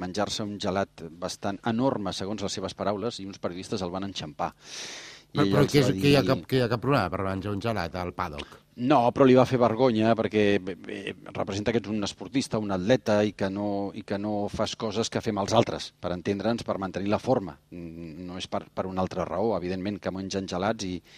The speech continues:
Speaker 1: i moltes coses més, però d'amagat, normalment. Eh, el cas és que els va dir als periodistes que si a la següent cursa de França feia entre els cinc primers, els convidaria a sopar, i els va haver de convidar a sopar perquè va guanyar la cursa. I avui, quan s'ha aturat amb un revolt pre-, pre-,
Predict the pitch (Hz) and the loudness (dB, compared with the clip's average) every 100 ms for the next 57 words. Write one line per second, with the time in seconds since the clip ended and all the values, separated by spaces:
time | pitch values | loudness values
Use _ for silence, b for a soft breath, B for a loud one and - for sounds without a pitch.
0 | b 98 95 92 - 95 82 92 110 - | b -8 -8 -8 -8 -10 -8 -6 -6 -8
1 | B B B - 104 87 78 78 104 90 | B B B -6 -2 0 -2 0 0 -2
2 | 90 87 104 110 101 - B B 131 123 | -6 -4 -2 -2 -4 -8 B B 4 6
3 | 120 113 - 107 113 104 117 - 98 95 | 8 6 2 0 0 -2 -4 -2 0 2
4 | 90 87 85 - 92 92 101 104 92 104 | 2 2 0 -2 -4 -2 0 0 0 -4
5 | 98 104 127 - 110 95 92 90 101 92 | -4 -4 -6 0 2 4 2 0 0 0
6 | - 101 104 123 113 110 101 120 113 98 | -2 -4 -4 -6 0 0 2 0 0 -4
7 | 85 104 107 101 95 117 101 107 104 123 | 0 -2 0 0 0 -2 -4 -2 -2 -2
8 | 104 - 101 98 98 101 104 98 104 - | -2 -4 -2 0 2 0 -2 -2 0 0
9 | 104 85 87 92 98 - 101 101 - 101 | -2 -4 -2 -2 -2 -2 0 0 0 -2
10 | 98 117 98 95 98 98 85 - - - | -2 0 -2 -2 -2 -2 -4 -6 -10 -8
11 | 71 - B B 117 110 123 185 151 - | -10 -12 B B 2 4 4 2 2 0
12 | 110 95 120 120 120 120 120 101 120 120 | -4 0 2 2 2 0 0 0 -2 0
13 | 110 120 113 104 - 107 98 | 0 0 0 -2 -2 -4 -2